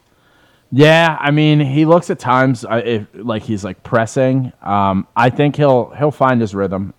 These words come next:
I mean, I think that's the, the beauty of having this huge lead, is that they can go out there and kind of experiment a little bit with their at-bats.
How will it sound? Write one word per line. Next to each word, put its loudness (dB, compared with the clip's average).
I -4
mean, 0
I -2
think -6
that's -4
the, -2
the -6
beauty -6
of -6
having -4
this -6
huge -6
lead, -6
is -4
that -2
they 2
can 4
go 4
out 0
there 0
and -4
kind -2
of -4
experiment -4
a -4
little -2
bit -2
with -6
their -2
at-bats. -6